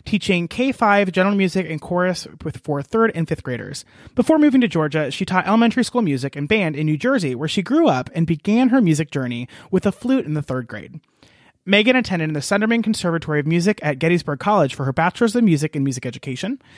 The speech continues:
And while in college, she spent her summers taking level one, two, and three Kodály from Westminster Choir College. Through these experiences, Megan discovered that her passion for teaching lies in the elementary music land, which is where she feels she can be the most creative with her students.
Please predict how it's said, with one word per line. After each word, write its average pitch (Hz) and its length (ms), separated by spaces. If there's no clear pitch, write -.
And 208 100
while 254 200
in 240 80
college, 131 320
she 175 180
spent 214 220
her 214 120
summers 185 460
taking 208 320
level 175 480
one, 262 280
two, 220 260
and 208 120
three 190 240
Kodály 156 540
from 175 200
Westminster 165 540
Choir 139 300
College. 113 480
Through 269 160
these 262 160
experiences, 196 600
Megan 202 280
discovered 185 380
that 165 120
her 185 80
passion 226 420
for 247 140
teaching 143 380
lies 135 240
in 135 40
the 139 120
elementary 165 420
music 127 240
land, 120 280
which - 180
is 226 160
where 240 280
she 285 160
feels 160 320
she - 120
can 170 120
be 165 40
the 160 80
most 165 300
creative 135 340
with 127 120
her 123 80
students. 117 560